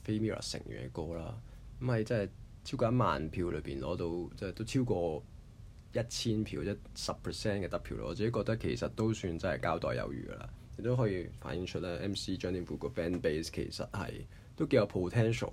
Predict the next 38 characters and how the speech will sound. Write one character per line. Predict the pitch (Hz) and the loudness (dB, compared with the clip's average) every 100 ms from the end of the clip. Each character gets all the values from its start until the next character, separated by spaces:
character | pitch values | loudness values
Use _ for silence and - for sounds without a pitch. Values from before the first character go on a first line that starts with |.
| - | -2
我 | 90 | 0
覺 | |
得 | 117 | 2
將 | 123 117 | 4 2
來 | - - | 2 -2
有 | 78 95 | -4 0
機 | 107 | 2
會 | 101 - | 2 0
可 | 82 85 | -2 -2
以 | 82 | -2
挑 | - 104 | -2 -2
戰， | 101 95 - 71 123 - - - | 0 -2 -4 -4 -6 -8 -16 -14
呃， | - - - - | -8 -8 -6 0
呢 | 107 | 4
一 | 117 107 | 6 4
個 | 95 85 71 - | 2 0 -2 -4
獎 | - 67 76 113 | 0 2 4 4
項 | 113 73 71 | 4 2 -2
啊， | 71 | -6
或 | 73 | -6
者 | 65 95 | -4 -4
我 | 85 | -2
最 | 85 85 | -2 0
喜 | 98 | 0
愛 | 87 | 0
的 | 98 | -2
男 | 67 - - | -4 -6 -2
歌 | 90 90 | -2 0
手 | - - 69 - | -2 -4 -6 -6
嘅 | - 50 - - - - - | -6 -8 -10 -12 -16 -16 -2
其 | 87 76 | 0 2
中 | - 120 | 2 6
一 | 123 | 6
個 | 120 98 | 6 0
重 | 73 73 69 | -2 -4 -4
要 | 67 | -4
單 | 65 78 80 | -2 -2 -2
位。 | 60 52 | -4 -8